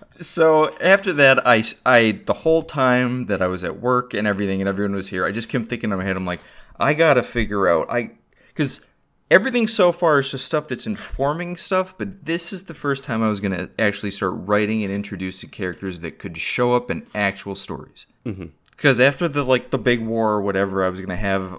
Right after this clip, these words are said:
Speaker 1: most of the one hundred die, and I was only gonna have, like, I remember I was, like, trying to come up with a number, I think, of people left.
Speaker 2: Big war? <laughs>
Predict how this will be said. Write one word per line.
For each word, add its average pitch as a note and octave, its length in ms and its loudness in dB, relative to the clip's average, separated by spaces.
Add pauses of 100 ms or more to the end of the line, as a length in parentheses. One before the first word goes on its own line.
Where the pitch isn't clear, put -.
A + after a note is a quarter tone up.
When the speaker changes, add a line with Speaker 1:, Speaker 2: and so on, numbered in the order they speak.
(180)
Speaker 1:
most A#2 300 -2
of A#2+ 80 -4
the A#2+ 80 0
one G#2+ 140 -2
hundred G#2 320 -4
die, F2+ 260 0
and F2 160 -4
I E2+ 60 -6
was F2 140 -10
only F#2 220 -8
gonna F2+ 140 -10
have, F2+ 200 -6
like, D#2+ 320 -12 (280)
I - 20 -20
remember C3 260 -8
I C3 120 -2
was, A2+ 120 -6
like, G#2 160 -6
trying B2 180 -6
to A2+ 40 -6
come A2+ 200 -8
up A2 60 -12
with G#2+ 140 -14
a - 20 -16
number, A2+ 540 -4
I A#2+ 60 -10
think, A#2 260 -12
of G2+ 320 -12
people A#2 300 -8
left. B2+ 400 -10 (260)
Speaker 2:
Big A#2+ 240 -2
war? C#3+ 580 0 (360)
<laughs> - 40 0